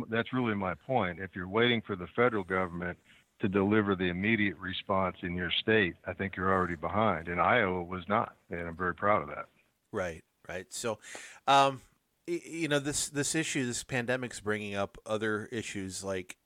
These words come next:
Speaker 2: for instance, we're <laughs> here, we're, you know, we're already at a huge, our, our national debt is huge, and we're just adding to it. How do you think, uh, Congress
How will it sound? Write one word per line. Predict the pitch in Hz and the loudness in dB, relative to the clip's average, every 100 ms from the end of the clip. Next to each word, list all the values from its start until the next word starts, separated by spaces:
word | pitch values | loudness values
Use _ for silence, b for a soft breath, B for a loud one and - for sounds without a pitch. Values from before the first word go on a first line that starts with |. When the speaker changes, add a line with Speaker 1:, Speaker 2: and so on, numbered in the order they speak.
| _ | _
Speaker 2:
for | - | -4
instance, | 110 101 104 - | -4 -4 -12 -8
we're | 98 92 90 - | -6 -6 -8 -16
<laughs> | 104 - - - - _ - | -20 -20 -18 -18 -20 _ -20
here, | - 135 | 0 2
we're, | 120 113 101 117 | 4 2 0 -2
you | 107 | -2
know, | 101 | 0
we're | 101 104 | 0 4
already | 117 113 101 | 4 4 0
at | 95 | -2
a | 95 | -4
huge, | 98 - - 110 98 - - | -6 -10 -6 -4 -6 -12 -10
our, | 95 101 | -6 -6
our | 95 98 | -6 -8
national | 107 110 113 - 87 | -2 0 0 -4 -8
debt | 87 101 | -4 -4
is | 90 87 - - _ _ _ | -4 -10 -12 -16 _ _ _
huge, | - - 110 80 76 - - b b b b b 107 | -12 0 0 0 -6 -10 -10 b b b b b -4
and | 104 | -2
we're | 101 | -4
just | 104 104 - | -8 -8 0
adding | 110 113 107 | 2 2 -2
to | - 82 78 | -8 -8 -6
it. | 80 | -8
How | - 139 | 2 2
do | 160 | 2
you | 160 147 | -4 -8
think, | - 120 120 - - _ b b b b _ _ _ - | -4 -6 -6 -14 -20 _ b b b b _ _ _ -6
uh, | 98 92 95 | -4 -4 -6
Congress | - 123 120 113 107 - - | 2 2 2 -4 -2 -4 -4